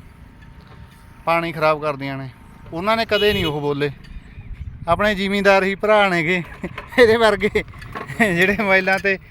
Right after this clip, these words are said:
ਚੱਕ ਚੱਕ ਵੀਡੀਓ ਸ਼ੇਅਰ ਮਾਰੀ ਜਾਂਦੇ ਰਹਿੰਦੇ ਨੇਗੇ। ਪਿੱਛੇ ਜੇ ਖੱਟਰ ਸਰਕਾਰ ਨੇ, ਹਰਿਆਣਾ ਸਰਕਾਰ ਨੇ ਮਾੜਾ ਜਿਹਾ ਆਖਿਆ ਸੀਗਾ ਵੀ ਆਪਾਂ ਥੋੜ੍ਹੇ ਜਿਹੇ, ਵੀ ਥੋੜ੍ਹੇ ਥੋੜ੍ਹੇ ਫਸਲ ਹੋਰ ਲਾਓ।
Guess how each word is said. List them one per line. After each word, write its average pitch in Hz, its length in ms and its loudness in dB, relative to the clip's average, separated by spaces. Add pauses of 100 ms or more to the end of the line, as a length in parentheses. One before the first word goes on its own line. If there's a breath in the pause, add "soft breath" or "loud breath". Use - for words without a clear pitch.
(360 loud breath)
ਚੱਕ 185 180 2
ਚੱਕ 185 160 2
ਵੀਡੀਓ 185 280 0
ਸ਼ੇਅਰ 185 240 2
ਮਾਰੀ 180 200 0
ਜਾਂਦੇ 156 220 0
ਰਹਿੰਦੇ 156 200 0
ਨੇਗੇ। 143 240 -2 (1040 loud breath)
ਪਿੱਛੇ 214 280 4
ਜੇ 220 80 6
ਖੱਟਰ 202 320 -4
ਸਰਕਾਰ 196 400 2
ਨੇ, 202 240 0 (240)
ਹਰਿਆਣਾ 190 240 0
ਸਰਕਾਰ 190 360 0
ਨੇ 196 100 -6
ਮਾੜਾ 190 220 0
ਜਿਹਾ 202 140 4
ਆਖਿਆ 180 220 -2
ਸੀਗਾ 180 240 -4
ਵੀ 180 120 -4
ਆਪਾਂ 180 200 -4
ਥੋੜ੍ਹੇ 170 320 -4
ਜਿਹੇ, 185 120 -4 (680 soft breath)
ਵੀ 170 100 -6
ਥੋੜ੍ਹੇ 180 200 -6
ਥੋੜ੍ਹੇ 196 500 4
ਫਸਲ 170 240 0
ਹੋਰ 151 260 0
ਲਾਓ। 127 280 -2